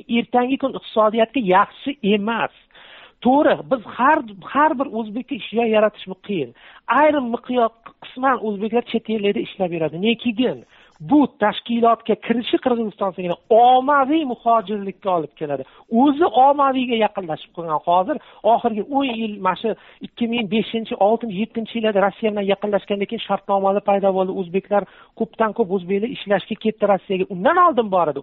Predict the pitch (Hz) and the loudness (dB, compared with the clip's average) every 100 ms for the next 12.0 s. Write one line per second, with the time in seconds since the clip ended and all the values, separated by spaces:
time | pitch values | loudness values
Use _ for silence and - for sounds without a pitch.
0 | 156 165 233 214 - 156 - - 131 - | -10 -4 0 0 0 -6 -6 -14 -14 -14
1 | _ _ 151 165 233 247 302 285 247 - | _ _ -2 0 -2 0 0 0 0 0
2 | 175 - 170 160 247 - _ _ _ 147 | -4 -6 -10 -8 -10 -12 _ _ _ -6
3 | 180 175 165 220 226 - _ 151 - 180 | -4 -6 0 0 0 -8 _ -6 -2 0
4 | 190 202 - 202 214 220 277 262 262 185 | 0 0 0 0 2 0 0 -2 0 0
5 | 170 147 139 127 127 117 147 - 185 175 | 0 0 -4 -8 -10 -12 -12 -4 0 2
6 | 185 202 165 - 208 190 170 208 165 156 | 2 2 0 0 -2 -2 -4 -6 -2 -2
7 | 165 - 190 196 277 320 285 277 226 185 | 0 0 0 2 0 2 2 2 2 0
8 | 165 139 147 139 120 113 95 _ _ - | 0 0 -2 -2 -4 -12 -20 _ _ -20
9 | - - 196 254 - 160 156 165 226 - | -20 -2 0 0 0 0 0 -2 -4 -4
10 | - 196 147 165 202 - 190 180 156 220 | -4 -2 0 0 -2 -6 -10 -10 -12 -12
11 | - 254 202 165 - 165 147 151 208 | -8 -6 -4 -6 -6 -12 -10 -6 -6